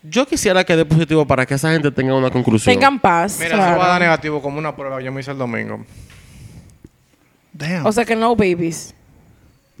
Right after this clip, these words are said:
Speaker 1: What?
Speaker 3: ¿Qué baby ni baby? Yo paro, yo no paro.
Speaker 2: No sé, amor.
Speaker 4: No, pero tú preñí entonces. ¿En qué estamos?
Speaker 1: Ok.
Speaker 4: Continuamos.
Speaker 3: Óyeme.
Speaker 4: <laughs>
Speaker 3: Ey, eso, eso está muy, muy aéreo. Eso no va para ningún lado.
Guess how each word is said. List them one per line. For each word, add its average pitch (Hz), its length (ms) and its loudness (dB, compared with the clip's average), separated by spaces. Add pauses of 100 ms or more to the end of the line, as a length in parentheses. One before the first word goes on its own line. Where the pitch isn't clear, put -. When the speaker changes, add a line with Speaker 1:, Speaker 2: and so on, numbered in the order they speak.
(400)
Speaker 1:
What? 220 280 2 (160)
Speaker 3:
¿Qué 202 160 -2
baby 131 360 -2
ni 127 80 -4
baby? 120 400 -4 (540)
Yo 165 160 -2
paro, 120 380 -2 (100)
yo 139 60 -14
no 117 160 -10
paro. 117 400 -6
Speaker 2:
No 202 160 -2
sé, 202 160 -4
amor. 254 340 -4
Speaker 4:
No, 165 140 0
pero 214 180 0
tú 175 140 -2
preñí 233 360 0
entonces. 180 500 -6 (240)
¿En 156 120 -10
qué 170 100 -6
estamos? 135 360 -8 (960)
Speaker 1:
Ok. 135 100 -8
Speaker 4:
Continuamos. 180 640 2
Speaker 3:
Óyeme. 165 440 2 (420)
Speaker 4:
<laughs> - 420 -20
Speaker 3:
Ey, 170 240 0
eso, 185 420 2
eso 190 280 2
está 175 220 2
muy, 170 720 0
muy 156 180 -2
aéreo. 127 380 0
Eso 151 120 -8
no 143 100 -2
va 131 100 -2
para 131 160 -2
ningún 120 180 -4
lado. 110 160 -6